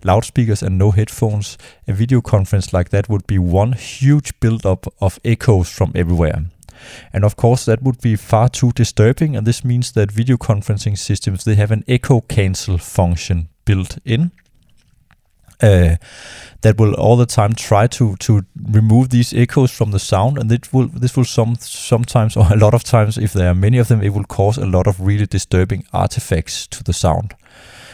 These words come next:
Uh, you can imagine that if you are, are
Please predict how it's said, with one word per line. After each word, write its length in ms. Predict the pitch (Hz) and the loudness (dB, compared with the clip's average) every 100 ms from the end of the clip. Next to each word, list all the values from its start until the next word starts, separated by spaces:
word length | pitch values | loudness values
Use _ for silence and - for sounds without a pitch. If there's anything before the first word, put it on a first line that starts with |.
| - - | -20 -10
Uh, 520 | 269 95 85 80 76 76 - _ | 0 2 4 4 2 -2 -8 _
you 80 | 117 | -4
can 200 | - 110 | 2 2
imagine 460 | 104 95 104 135 117 | 4 4 2 2 2
that 140 | 101 | 2
if 160 | 95 - | 0 0
you 200 | 107 92 | 2 2
are, 200 | 87 85 - | 2 -2 -4
are 180 | 87 82 | -2 -2